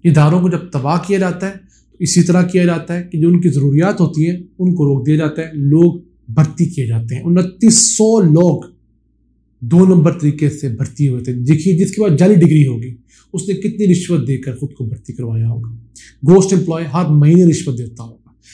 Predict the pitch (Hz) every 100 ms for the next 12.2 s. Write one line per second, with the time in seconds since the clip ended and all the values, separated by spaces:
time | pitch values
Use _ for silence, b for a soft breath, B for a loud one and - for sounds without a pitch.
0 | b - 190 190 202 185 180 175 175 185
1 | 190 - 160 190 - - 196 170 156 -
2 | 156 - 139 127 - - 127 110 113 113
3 | 110 - _ _ _ _ _ _ _ _
4 | 160 180 - 208 - - 208 175 151 147
5 | 139 135 135 185 226 170 151 131 123 -
6 | _ _ _ 180 190 196 - - - 180
7 | 175 185 180 180 170 165 151 147 147 -
8 | _ _ 254 254 - 175 - - 170 175
9 | 185 175 175 156 156 143 160 147 143 226
10 | - 165 151 147 147 131 127 127 123 165
11 | - _ _ _ 156 151 110 123 113 113
12 | 113 -